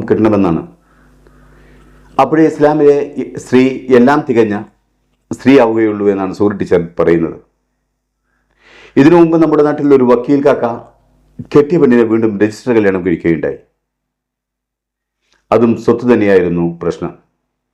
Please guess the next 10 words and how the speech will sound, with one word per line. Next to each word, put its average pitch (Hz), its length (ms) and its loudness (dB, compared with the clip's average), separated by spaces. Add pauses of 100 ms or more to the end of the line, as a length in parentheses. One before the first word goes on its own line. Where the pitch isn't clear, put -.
(1120)
ആ 127 180 2
വക്കീൽ 156 280 0
കാക്കക്ക് 123 340 0
മൂന്ന് 117 260 0
പെൺമക്കളായിരുന്നു. 98 600 -2 (2750)
ആൺമക്കളില്ലാത്തത് 156 720 0
കൊണ്ട് 123 200 -2
തന്നെ 107 220 0 (1080)
ഇസ്ലാമിക 147 500 2
നിയമപ്രകാരം 113 500 0